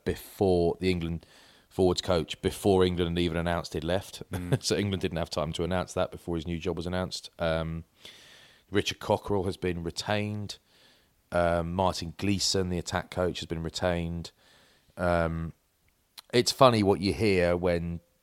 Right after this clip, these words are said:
Speaker 1: once a coach has gone. I mean, it, there's, there's, we said this before, there's never any point in asking current players what a coach is like, you know.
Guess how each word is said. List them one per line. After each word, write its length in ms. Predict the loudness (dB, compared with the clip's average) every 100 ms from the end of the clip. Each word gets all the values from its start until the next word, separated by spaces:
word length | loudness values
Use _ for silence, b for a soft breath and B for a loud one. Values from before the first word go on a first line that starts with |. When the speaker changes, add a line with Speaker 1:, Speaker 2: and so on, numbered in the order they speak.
| -2
Speaker 1:
once 240 | 0 0
a 40 | -2
coach 280 | -2 -2
has 100 | -4
gone. 320 | -2 2 2 0
I 40 |
mean, 160 | -2 -4
it, 140 | -6 B B B -4
there's, 180 | -4 -4 -4
there's, 180 | -2 -2 -2
we 140 | -4
said 160 | -2 -2
this 100 | -4
before, 240 | 0 2
there's 140 | 2 0
never 260 | 0 4 4
any 200 | 2 0
point 400 | 0 0 0 -4
in 140 | -2
asking 400 | -2 -2 -6 -6
current 320 | 0 0 0
players 360 | -2 0 0 -2
what 100 | -4
a 40 |
coach 300 | -2 -2 -2
is 100 | -8
like, 360 | -6 -6 -8 -18 -10
you 120 | -6
know. 180 | -6